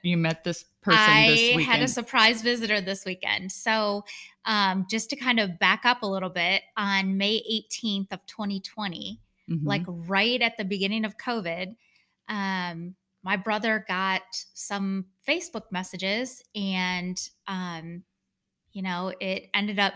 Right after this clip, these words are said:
Speaker 2: being that we had twin brothers that we had no idea about.
Speaker 1: Can you, would you be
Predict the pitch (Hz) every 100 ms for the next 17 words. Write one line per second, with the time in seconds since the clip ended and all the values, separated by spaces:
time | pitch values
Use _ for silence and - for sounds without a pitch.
0 | 185 196 190 185 185 180 175 170 170 -
1 | - - 202 190 190 175 170 - _ _
2 | - 208 202 185 170 170 196 - - _
3 | - 190 196 190 185 180 165 165 - 190
4 | 190 180 165 156 - - - - _ _
5 | - - - 185 170 160 - 143 160 156
6 | 139 151 139 -